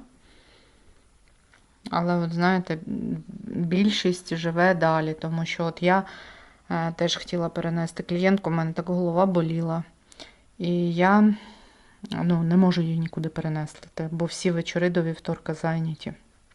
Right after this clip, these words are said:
Треба жити, дівчата, треба жити, тому що нікому нема, ну, діла. Всі погрустілі, поплакали, а все одно живуть далі.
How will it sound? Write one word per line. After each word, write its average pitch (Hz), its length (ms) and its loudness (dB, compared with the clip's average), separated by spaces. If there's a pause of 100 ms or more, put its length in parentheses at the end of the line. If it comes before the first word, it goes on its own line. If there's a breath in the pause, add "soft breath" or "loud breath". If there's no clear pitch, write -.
(1800 loud breath)
Треба 151 280 -6
жити, 160 300 -6
дівчата, 196 520 -2
треба 175 380 0
жити, 185 580 0 (560)
тому 175 280 -2
що 175 200 -6
нікому 196 440 2
нема, 175 460 -2 (800 loud breath)
ну, 190 240 2 (120)
діла. 175 640 -2
Всі - 220 -4
погрустілі, 185 920 0 (400)
поплакали, 165 800 -2 (360 loud breath)
а - 40 -16
все - 240 -2
одно 190 300 2
живуть 170 440 -4
далі. 156 420 -2